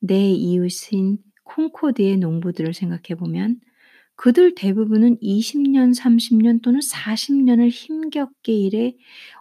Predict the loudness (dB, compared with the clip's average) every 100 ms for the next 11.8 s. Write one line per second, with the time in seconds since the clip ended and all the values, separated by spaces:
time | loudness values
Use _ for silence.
0 | _ -10 0 2 2 0 -2 -2 -2 0
1 | -2 -4 -6 -4 -4 -6 -8 -8 -8 -8
2 | -8 _ _ _ _ _ 2 4 4 2
3 | 0 -6 0 2 4 2 0 0 -2 -2
4 | -2 -2 -2 -4 -4 -4 -4 -4 -6 -8
5 | -6 -4 -2 -2 -6 -6 -6 -6 -4 -4
6 | -6 -8 -8 -10 -10 -8 -8 _ -8 -4
7 | -4 -4 -6 -10 _ _ _ _ _ -2
8 | 0 2 2 0 0 -6 -4 -2 0 0
9 | 0 -2 -2 -4 -4 -6 _ _ _ _
10 | 2 4 4 2 0 0 0 -2 -2 -4
11 | -8 -10 -10 -10 -6 -4 -6